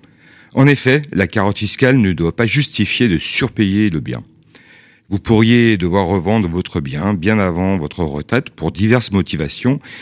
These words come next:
et avoir la mauvaise surprise de faire une moins-value ou de ne pas trouver preneur dans un secteur gorgé de biens à revendre après plusieurs programmes immobiliers d'envergure.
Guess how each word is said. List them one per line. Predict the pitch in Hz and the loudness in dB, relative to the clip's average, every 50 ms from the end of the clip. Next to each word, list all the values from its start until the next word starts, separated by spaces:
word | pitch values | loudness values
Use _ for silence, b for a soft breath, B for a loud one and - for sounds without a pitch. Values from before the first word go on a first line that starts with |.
| B B B B | B B B B
et | - 123 135 | 4 4 6
avoir | 127 117 123 131 131 127 123 110 | 6 6 4 4 4 4 4 4
la | 92 95 98 | 4 4 4
mauvaise | 107 120 117 117 107 | 4 4 4 2 0
surprise | - - 90 - - - 101 110 110 | 0 -2 -4 -4 -2 0 2 2 2
de | 101 90 | 2 0
faire | 76 - - 107 101 90 | -2 0 0 2 2 2
une | 80 80 | 0 0
moins-value | 85 101 113 113 110 95 92 87 78 76 85 92 - - _ b b b b b b b b b | 0 2 2 2 2 2 0 0 -2 -2 -4 -4 -6 -6 _ b b b b b b b b b
ou | - 127 127 | 0 0 2
de | 113 117 | 4 4
ne | 113 113 110 | 2 2 2
pas | - 143 | 0 -2
trouver | - - - 135 117 110 | -4 -4 0 2 2 2
preneur | - - - - - 120 113 120 123 123 | 2 -2 -10 -2 0 2 2 2 2 2
dans | 101 92 87 80 | 0 0 -2 -2
un | 90 87 | -4 -4
secteur | - - 90 82 - - 107 92 - 92 | -4 -6 -8 -8 -6 -4 -4 -4 -4 0
gorgé | 101 127 117 104 101 117 113 | 0 0 2 2 0 0 0
de | 95 85 82 | 0 0 -2
biens | 76 82 101 101 - | 0 0 0 0 0
à | - 80 | 0 -2
revendre | 82 73 90 73 76 92 113 131 127 - | -2 -2 -2 0 0 0 0 0 -2 -4
après | - - - - 90 80 | -6 -8 -6 -6 -8 -8
plusieurs | - - - 101 87 101 95 | -6 -8 -8 -4 -2 -2 -4
programmes | - - 92 92 78 85 90 92 87 | -2 0 -2 0 0 2 0 0 2
immobiliers | 80 78 82 80 76 80 87 107 117 | 0 0 0 -2 -2 -2 -2 0 0
d'envergure. | 101 90 80 87 85 71 71 76 69 58 | 2 0 0 0 -2 -2 -4 -8 -10 -10